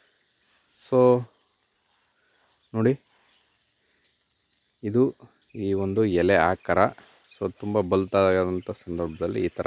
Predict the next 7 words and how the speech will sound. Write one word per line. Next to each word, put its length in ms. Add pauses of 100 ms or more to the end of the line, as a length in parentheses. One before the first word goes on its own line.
ಆಗುತ್ತೆ, 280 (720)
ಹಾಗೆ 200 (100)
ಉದುರೋಗ್ಬಿಡುತ್ತೆ 640 (680)
ಎಲೆಗಳು. 320 (960)
So 120 (420)
ನೋಡಿ, 200 (160)
ಇದ್ರ 160